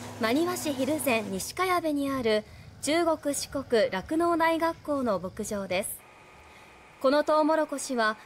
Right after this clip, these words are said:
学校で飼育されている乳牛のホルスタイン種など、およそ五十頭の餌になります。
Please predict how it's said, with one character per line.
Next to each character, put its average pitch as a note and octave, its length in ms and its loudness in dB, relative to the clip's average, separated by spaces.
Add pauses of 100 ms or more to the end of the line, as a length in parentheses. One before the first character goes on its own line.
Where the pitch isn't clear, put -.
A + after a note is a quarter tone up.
(160)
学 A3 240 -2
校 F4+ 180 -2
で - 100 -2
飼 F4 200 -4
育 E4+ 100 -8
さ E4+ 160 -2
れ E4 120 0
て D#4 220 -2
い D4+ 60 -4
る C#4 260 2
乳 C4 300 2
牛 D4+ 260 0
の C4+ 260 4
ホ G#3+ 220 -6
ル D4 120 0
ス - 80 -8
タ E4+ 160 -2
イ E4+ 100 0
ン - 20 -2
種 D4 160 -6
な C4 160 -4
ど、 G#3+ 220 4 (300)
お G#3 60 2
よ D4+ 120 4
そ D#4 180 0
五 G#3 140 -4
十 E4 160 -4
頭 D#4+ 260 -4
の C#4 140 -2
餌 A3 240 -2
に A#3+ 100 -2
な G3 80 -6
り E3+ 120 -8
ま E3+ 160 -4
す。 - 60 -8